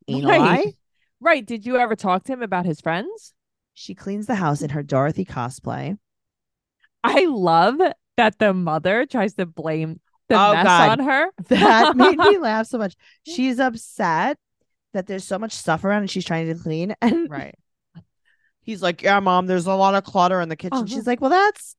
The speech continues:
Speaker 1: Anal Eye's mess."
Speaker 2: <laughs>
Speaker 1: I
Speaker 2: I
Speaker 1: was
Speaker 2: was
Speaker 1: just
Speaker 2: waiting to see if she was
Speaker 1: if
Speaker 2: gonna
Speaker 1: she was
Speaker 2: clean
Speaker 1: gonna
Speaker 2: it up
Speaker 1: clean it up.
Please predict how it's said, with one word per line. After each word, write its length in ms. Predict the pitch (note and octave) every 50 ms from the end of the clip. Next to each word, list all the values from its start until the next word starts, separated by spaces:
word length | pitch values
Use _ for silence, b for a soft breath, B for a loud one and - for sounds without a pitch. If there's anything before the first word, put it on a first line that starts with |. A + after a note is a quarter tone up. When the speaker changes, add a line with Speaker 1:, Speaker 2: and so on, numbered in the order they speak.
| _ _
Speaker 1:
Anal 380 | - E4 F#4 F#4+ F#4+ G#4 G4 D#4+
Eye's 320 | C4 A3 G#3 G#3 A3+ -
mess." 360 | A3 C4 A#3 A3 E4 F4+ C4
Speaker 2:
<laughs> 40 | G3
Speaker 1:
I 160 | C4 D#4+ A#3 - _ _ C4+ - -
Speaker 2:
I 140 | C#4+ F#4
Speaker 1:
was 140 | G4 G4 - E4
Speaker 2:
was 80 | D#4
Speaker 1:
just 80 | - F4
Speaker 2:
waiting 300 | F4 F4 F4+ F#4+ A4 A4
to 120 | G4 G#4+ F#4+
see 380 | - - F4 F4 F#4+ F#4+ A#3
if 120 | A3+ B3 -
she 100 | - D4
was 100 | C#4 D4+
Speaker 1:
if 40 |
Speaker 2:
gonna 100 | F4+ D#4
Speaker 1:
she 80 | - G4
was 80 | G4+ G4
Speaker 2:
clean 200 | G#4 G#4+ G4+ -
Speaker 1:
gonna 60 | G4+
Speaker 2:
it 40 | G#4
up 140 | G4+ G#4+ A4+
Speaker 1:
clean 20 |
it 100 | - D#4
up. 60 | D4